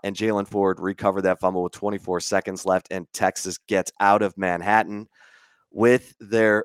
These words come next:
Big Twelve, uh, title game hopes still alive, Taylor.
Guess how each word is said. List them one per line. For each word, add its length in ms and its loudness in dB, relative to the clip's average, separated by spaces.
Big 260 0
Twelve, 800 4
uh, 200 0
title 380 2
game 420 0
hopes 640 2
still 520 0
alive, 680 2
Taylor. 640 0